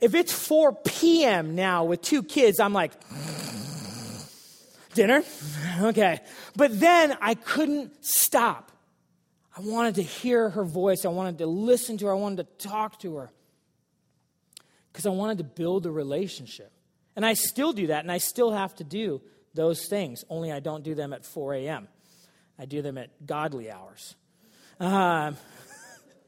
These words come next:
<laughs> see, the truth is, is that quietness,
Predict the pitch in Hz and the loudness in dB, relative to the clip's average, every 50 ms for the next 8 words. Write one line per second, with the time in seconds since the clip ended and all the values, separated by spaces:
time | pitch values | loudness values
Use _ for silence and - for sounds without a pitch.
0 | _ _ _ _ _ _ _ _ _ _ _ _ _ _ _ _ _ _ _ _ | _ _ _ _ _ _ _ _ _ _ _ _ _ _ _ _ _ _ _ _
1 | _ _ _ _ _ _ _ - - - 269 208 233 - - - 262 262 - - | _ _ _ _ _ _ _ -8 -4 -4 -2 -2 -2 -4 -4 -4 -4 -4 -2 0
2 | 240 208 208 - 196 180 156 165 147 - - - - 190 190 196 196 196 202 202 | 0 0 0 0 -4 -4 -4 -4 -4 -6 -12 -4 0 2 2 4 2 2 0 -2
3 | 202 208 202 190 - - - - | -4 -4 -4 -6 -8 -12 -14 -16